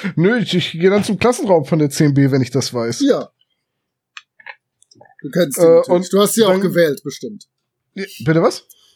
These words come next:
Speaker 2: Du hast sie bestimmt auch gewählt, deswegen kennst du sie und weißt, äh,
Speaker 1: Hat die,
Speaker 2: ihre
Speaker 1: hat,
Speaker 2: Klasse.
Speaker 1: hat sie rote Haare?
Speaker 2: Bestimmt.
Speaker 1: Dann habe ich garantiert für sie gestimmt.
Speaker 2: Gut.
Speaker 1: Ähm, dann würde ich einmal klopfen.
Speaker 2: Äh,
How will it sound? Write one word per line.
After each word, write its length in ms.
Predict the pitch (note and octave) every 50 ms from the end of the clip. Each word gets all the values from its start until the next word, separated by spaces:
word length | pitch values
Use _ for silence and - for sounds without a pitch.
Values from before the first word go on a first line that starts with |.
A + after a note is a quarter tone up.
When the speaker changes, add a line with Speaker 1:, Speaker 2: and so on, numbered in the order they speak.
| _ - -
Speaker 2:
Du 160 | - - D#3+ F3
hast 100 | E3+ -
sie 80 | G#3+
bestimmt 300 | F#3 G#3 - - A#3+ G#3
auch 140 | B3 G#3 -
gewählt, 440 | - F#3 B2 E3 E3 D#3+ D3 C3+ D3+
deswegen 360 | C#3 - E3 E3+ D#3 D3+ C#3+
kennst 280 | - D3 D3 C3 - -
du 40 | D3
sie 200 | A2+ A2 C3 B2+
und 120 | B2 A#2
weißt, 440 | - C3 C#3 C3+ - - - - -
äh, 40 | D3
Speaker 1:
Hat 120 | D#3 -
die, 60 | E3
Speaker 2:
ihre 240 | D#3+ D#3+ - D3+ D3+ D#3+
Speaker 1:
hat, 80 | C#3
Speaker 2:
Klasse. 260 | - E3 F#3 F3+ -
Speaker 1:
hat 160 | D#3 F3+ F3 -
sie 80 | -
rote 320 | F3+ F3+ F#3+ F#3+ G3 F3 D#3
Haare? 400 | D#3+ D#3+ F3 F#3 A#3+ C#4+ - _ _ _ _ _
Speaker 2:
Bestimmt. 600 | - F3+ - - - F#3+ D3 C3 A#2 - - - _ _ _ _ _ _
Speaker 1:
Dann 140 | D#3+ E3 E3+
habe 100 | E3 D#3
ich 80 | -
garantiert 400 | - D#3+ C3 C#3+ C#3 C3 - C3
für 100 | - -
sie 120 | A2+ G#2+ A2
gestimmt. 340 | G#2+ - - A2+ A2+ A2 - C#3+
Speaker 2:
Gut. 240 | - F3+ D3 D3 - - _ _ _ _ _ _ _ _ _ _ _ _ _ _ _ - _ _ _
Speaker 1:
Ähm, 500 | D#3 D#3+ E3 E3 E3 E3 E3 E3+ E3 E3 _ _ _ _ _ _ _
dann 440 | F3 F3 F3 F#3 F3+ F#3 F#3+ F3+ F3
würde 200 | E3+ G3 G#3 A#3
ich 120 | - -
einmal 300 | G#3 G3+ G3+ G#3 G3+ G3 -
klopfen. 460 | - - F3 F3 F3 - - C4 D4 F#4+ - _ _ _ _ _ _ _ _ _ - - _ _ _ _ _ _ _ _ _ _ _ _ _ _ _ _ _ _ _ _ _ _ _ _ _ _ _ _ _ _ _
Speaker 2:
Äh, 720 | - F#3 F#3 F#3+ G3 G3+ G3+ G3+ G3+ G3+ G3+ G#3 G#3 G#3+ G#3+